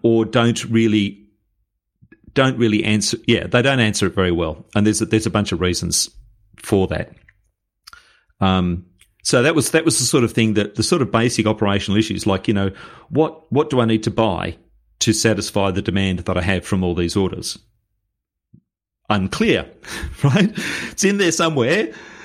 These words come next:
So they had people literally going in, opening up individual orders, looking at items on the order and go,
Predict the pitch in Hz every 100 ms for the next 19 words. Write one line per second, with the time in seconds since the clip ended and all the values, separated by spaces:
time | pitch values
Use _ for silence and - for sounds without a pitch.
0 | - - - - 156 151 160 156 139 156
1 | 139 120 117 139 156 127 120 117 113 127
2 | 117 113 123 123 117 107 - 117 117 110
3 | 110 101 107 104 101 120 135 139 113 -
4 | 107 120 110 104 95 110 110 104 101 110
5 | 120 127 101 101 101 98 95